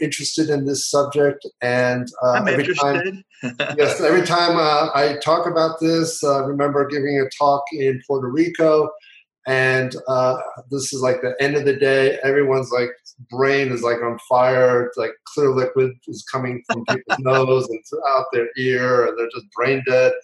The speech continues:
Speaker 1: But when I talked about cosmeceutical peptides, the people, all these doctors basically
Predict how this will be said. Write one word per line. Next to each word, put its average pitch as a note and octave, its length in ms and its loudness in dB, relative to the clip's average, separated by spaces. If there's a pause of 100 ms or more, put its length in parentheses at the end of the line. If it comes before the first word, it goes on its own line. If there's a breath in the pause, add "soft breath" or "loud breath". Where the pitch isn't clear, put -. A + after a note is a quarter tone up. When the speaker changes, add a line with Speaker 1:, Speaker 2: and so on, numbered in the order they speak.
(400 soft breath)
Speaker 1:
But B2+ 280 0
when C#3+ 180 2
I D#3+ 220 2
talked F3 260 2
about E3 240 0
cosmeceutical E3+ 720 0
peptides, D3 520 0
the E3 200 -6
people, D#3 380 -4
all D3 160 2
these D3 180 0 (180)
doctors C#3+ 640 0
basically C#3 540 -2